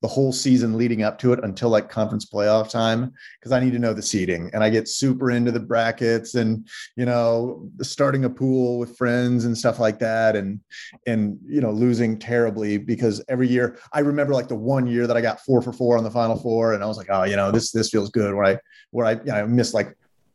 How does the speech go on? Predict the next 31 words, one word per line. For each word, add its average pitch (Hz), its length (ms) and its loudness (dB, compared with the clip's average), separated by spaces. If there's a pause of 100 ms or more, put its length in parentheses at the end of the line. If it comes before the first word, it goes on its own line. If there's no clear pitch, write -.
(220)
like, 107 160 2
five 120 380 -2
or 113 60 0
six 123 360 -2
total 117 300 2
games 110 320 0
the 117 100 2
entire 107 300 2
time. 110 160 -2
I 107 40 2
was 107 100 -2
like, 107 100 -6
"I 127 180 2
was 117 140 2
on 110 280 0
point. 104 320 -2
I 107 60 4
should - 120 -4
start 107 280 0
putting 101 160 -4
money 101 200 0
on 95 100 2
this." 92 260 -2
And 110 80 -6
now 101 180 2
I've 95 160 0
just 98 140 -12
been 95 140 0
losing 95 240 2
ever 87 160 -2
since. - 480 -2